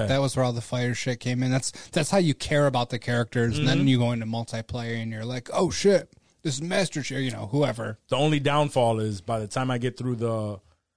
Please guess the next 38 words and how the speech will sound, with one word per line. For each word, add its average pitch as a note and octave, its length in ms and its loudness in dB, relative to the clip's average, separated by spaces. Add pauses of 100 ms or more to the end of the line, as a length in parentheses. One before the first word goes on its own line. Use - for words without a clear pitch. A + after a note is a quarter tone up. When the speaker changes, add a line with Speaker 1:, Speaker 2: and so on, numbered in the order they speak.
(240)
Speaker 1:
Campaign. A2 440 -2
Speaker 2:
uh, G2 100 -8
the A2+ 100 -4
campaign, C3 640 -2 (1040)
the G#2 120 -2
multiplayer A2+ 1000 0 (460)
folks A#2+ 420 -2
are G#2+ 220 -4
just G#2+ 360 -8 (540)
Speaker 1:
They're A2+ 80 -6
beasting. B2 560 0
Speaker 2:
murdering. D3+ 400 6
Speaker 1:
'Cause C3+ 160 4
they've C#3+ 260 2
been, C#3 240 4
dude, C#3 280 0
they C#3 140 6
don't C#3+ 260 4
even D#3+ 180 2
play G#3 220 6
the A3 80 4
camp. - 300 2
Speaker 2:
They B2 60 2
Speaker 1:
Like, B2 80 6
Speaker 2:
don't. G3+ 120 6
Speaker 1:
they C#3 120 4
don't. C#3+ 300 2
Speaker 2:
They A2+ 140 0
don't. C#3 240 0
Speaker 1:
That's, C3+ 380 0 (420)
that C#3+ 160 2
was C#3 120 2
never C#3 240 2
me, C3 160 0
bro. B2 200 -2
Like, B2 160 -2
honestly, D3 360 0
I, B2+ 200 0